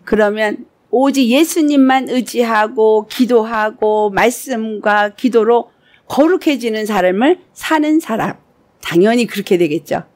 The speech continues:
반석 위에 믿음의 집을 짓는 사람이 되는 거예요. 반석, 바로 십자가에 믿음의 집을 지어야 비가 오고 바람이 오고 창수가 나도 무너지지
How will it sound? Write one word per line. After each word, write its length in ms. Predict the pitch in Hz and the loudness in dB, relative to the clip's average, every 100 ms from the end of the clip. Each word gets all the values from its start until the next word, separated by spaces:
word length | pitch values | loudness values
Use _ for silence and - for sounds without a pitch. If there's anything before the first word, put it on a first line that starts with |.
| - | -10
반석 540 | - 175 180 180 165 | -2 0 2 -2 -2
위에 280 | 180 185 247 _ _ _ _ | -2 -2 -2 _ _ _ _
믿음의 400 | 185 175 170 156 | -4 2 2 2
집을 380 | 151 - 160 147 | -4 -10 -10 -10
짓는 440 | - - 180 180 185 | -8 -6 0 0 0
사람이 540 | 170 160 147 143 135 | -6 -8 -6 -6 -8
되는 340 | - - 151 165 | -14 -16 -14 -14
거예요. 180 | - - _ _ _ | -18 -20 _ _ _
반석, 680 | - 175 214 226 226 175 _ _ | -2 2 4 4 2 -2 _ _
바로 200 | - 170 | -10 -8
십자가에 720 | 175 311 - 277 226 190 170 | -2 -4 0 2 2 0 -4
믿음의 400 | 175 180 190 175 | -6 -6 -2 0
집을 280 | 170 175 170 | -2 -6 -10
지어야 580 | 170 - 180 170 208 180 - - - | -6 -2 0 2 2 -2 -6 -18 -8
비가 400 | 180 170 165 156 | -2 0 0 0
오고 280 | 156 151 | -2 -4
바람이 440 | - 165 190 185 165 | -4 -4 -2 0 -2
오고 140 | 170 | -2
창수가 520 | 180 269 285 - 214 170 | -4 0 0 0 -2 0
나도 320 | 160 156 160 | 0 0 0
무너지지 640 | 208 262 247 202 180 | 2 2 2 -2 -4